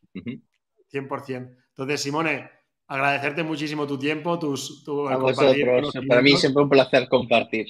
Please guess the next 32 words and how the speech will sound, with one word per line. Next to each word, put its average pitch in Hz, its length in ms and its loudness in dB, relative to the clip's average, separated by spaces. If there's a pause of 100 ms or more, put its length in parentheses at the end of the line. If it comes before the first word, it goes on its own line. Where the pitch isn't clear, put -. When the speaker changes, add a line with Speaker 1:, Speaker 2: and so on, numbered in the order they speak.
(220)
Speaker 1:
<laughs> 165 200 -4 (600)
Speaker 2:
Cien 147 160 0
por 143 160 2
cien. 151 220 2
Entonces, 147 600 -4 (160)
eh, 143 300 4
nada, 170 600 2 (120)
con 151 180 -2
lo 143 100 2
dicho, 151 680 -6 (320)
tendréis 147 300 -6
la 175 100 -2
charla 170 440 -2
subida 156 340 -6
al 160 80 -4
canal 156 180 -4
de 156 80 -4
YouTube, 160 520 -6 (140)
tenéis 143 220 -4
la 151 80 -6
charla 151 360 -2
subida 143 380 -4
también 139 300 -4
en 139 100 -8
Spotify 135 480 -10
para 139 120 -6
que 131 60 -8
la 131 120 -8
podáis 135 180 -8
volver 135 160 -6
a 139 40 -6
escuchar 135 480 -8